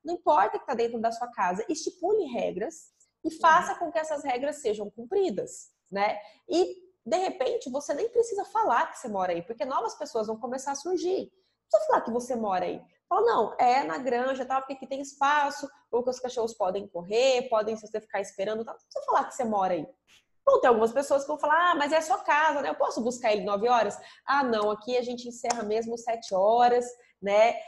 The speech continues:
Speaker 1: É, "Ah, mas não é na sua casa?" "Ah, então, mas a gente encerra às sete horas, fecha e, enfim, a gente tem compromisso, a gente vai sair", sei lá. Nesse primeiro momento, assim, até a pessoa entender, porque senão também começa a folgar. Vai buscar cachorro nove e meia da noite, dez horas da noite, você não vai ter
Speaker 2: Verdade.
Speaker 1: vida.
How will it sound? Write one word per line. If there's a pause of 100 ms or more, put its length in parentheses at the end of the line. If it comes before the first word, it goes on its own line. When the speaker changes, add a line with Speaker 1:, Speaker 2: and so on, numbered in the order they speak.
(200)
Speaker 1:
É,
"Ah,
mas
não
é
na
sua
casa?"
"Ah,
então,
mas
a
gente
encerra
às
sete
horas,
fecha
e,
enfim,
a
gente
tem
compromisso,
a
gente
vai
sair",
sei
lá. (280)
Nesse
primeiro
momento,
assim,
até
a
pessoa (460)
entender,
porque
senão
também
começa
a
folgar.
Vai
buscar
cachorro
nove
e
meia
da
noite,
dez
horas
da
noite,
você
não
vai
ter
Speaker 2:
Verdade.
Speaker 1:
vida.